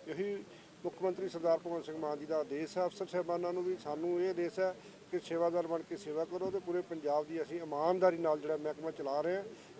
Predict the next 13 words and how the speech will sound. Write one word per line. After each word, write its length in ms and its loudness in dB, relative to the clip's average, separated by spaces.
ਕਿਸੇ 320 6
ਕੋ 200 2
ਵੀ 260 0
ਚੈਨਲ 300 6
ਦੇ 100 6
ਰਾਹੀਂ 140 4
ਕਹਿ 180 0
ਸਕਦੇ 340 -2
ਕਿ 60 -2
ਇੱਕ 200 -6
ਰੁਪਈਆ 400 0
ਰਿਸ਼ਵਤ 280 -4
ਨਹੀਂ 120 2